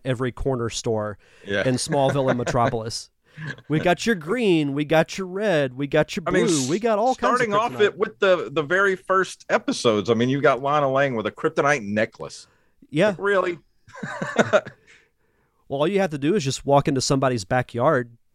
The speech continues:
Speaker 1: and there's pretty much at least a piece or two.
Speaker 2: Yeah.
Speaker 1: Is, is, is what it seemed like, but, uh, I, despite its flaws, I, I love the show. It, doing this roundtable actually makes me wanna go back and watch it again.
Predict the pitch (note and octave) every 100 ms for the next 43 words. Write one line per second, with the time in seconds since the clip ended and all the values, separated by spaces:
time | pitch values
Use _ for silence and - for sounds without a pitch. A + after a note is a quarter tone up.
0 | - C3 B2 B2+ - D3 C#3+ C#3 B2+ -
1 | - C#3 C#3 D#3 C#3 - C3+ - A#2 A#2+
2 | B2+ C3+ _ _ _ _ - G#2 F#2+ E2
3 | G#2 _ _ _ C#3+ C#3+ E3+ D3 D#3 C3
4 | C3+ C3 A#2 C#3 D3 G#2+ G#2 G#2+ A2 G#2
5 | _ _ _ _ _ _ _ _ _ F#3
6 | F#3+ F3+ G3 B3+ A#3+ F3+ - - - G#3
7 | - C4+ G3+ - - C#3 C3+ C#3 C#3 -
8 | - C#3+ D3+ D#3+ D#3 D3+ C3+ D3+ C#3 C3+
9 | A#2+ C3 - C3 B2+ B2 C3 - C#3 -
10 | C3+ D3 E3+ D#3 C#3+ - B2+ B2 C3 B2+
11 | B2+ B2+ C3 B2+ A#2+ - C3 A#2+ A#2 A#2
12 | A2 A2+ A#2 A2+ A#2 A2 A2 - G2 G#2+
13 | A2 C3